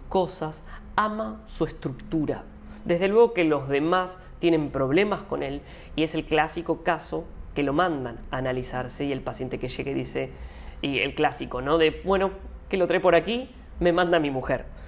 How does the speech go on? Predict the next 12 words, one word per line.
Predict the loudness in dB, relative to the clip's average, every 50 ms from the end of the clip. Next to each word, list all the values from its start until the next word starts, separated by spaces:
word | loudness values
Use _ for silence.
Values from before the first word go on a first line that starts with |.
| -16 -8 -6
Me, | -4 0
claro, | 4 4 4 4 2
lo | 0 0
manda | 0 2 2 2
la | 2 2
mujer | 2 0 -2 -2 0 0
porque | 0 0 0
la | -2
mujer | -2 -2 -2 -2 0
no | 2 4 4
lo | 4 4
tolera. | 4 2 2 2 2 2 2 0 -2